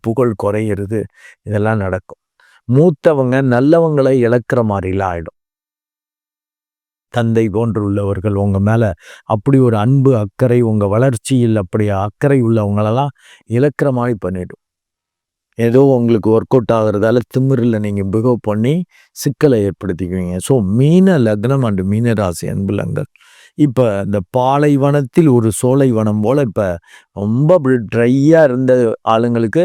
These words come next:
இப்ப ஒரு நன்மை நடக்கும். நல்ல சூழல், நல்ல இது டெம்பரரி தான், ஓரளவு தான். அந்த சாப்பாடு போல தான். சாப்பாடு எவ்வளவு சாப்பிடுவீங்க? ஓரளவு தானே, அந்த அளவுக்கு சாப்பிட்டுக்குங்க, என்ஜாய் பண்ணிக்கங்க. ரொம்ப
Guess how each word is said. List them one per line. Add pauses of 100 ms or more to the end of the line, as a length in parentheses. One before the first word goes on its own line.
(100)
இப்ப
ஒரு
நன்மை
நடக்கும். (480)
நல்ல
சூழல், (640)
நல்ல (1080)
இது
டெம்பரரி
தான்,
ஓரளவு
தான்.
அந்த
சாப்பாடு
போல
தான்.
சாப்பாடு
எவ்வளவு
சாப்பிடுவீங்க? (180)
ஓரளவு
தானே, (600)
அந்த
அளவுக்கு
சாப்பிட்டுக்குங்க,
என்ஜாய்
பண்ணிக்கங்க. (760)
ரொம்ப